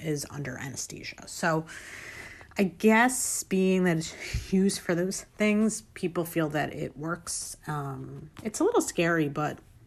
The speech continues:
I guess, I mean, it's a thing, and if it works, it works, which I'm all for.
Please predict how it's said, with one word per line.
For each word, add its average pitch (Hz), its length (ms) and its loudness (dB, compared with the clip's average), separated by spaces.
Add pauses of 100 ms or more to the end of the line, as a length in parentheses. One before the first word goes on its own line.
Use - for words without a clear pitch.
(220)
I 170 80 -2
guess, 170 320 0
I 185 40 4
mean, 170 400 2 (1160)
it's 180 180 2
a 175 60 4
thing, 220 340 4
and 190 80 4
if 165 120 0
it - 80 -2
works, 151 260 -2
it - 100 -8
works, - 420 -10
which - 440 -8 (400)
I'm 156 160 -4
all 135 120 -6
for. - 360 -16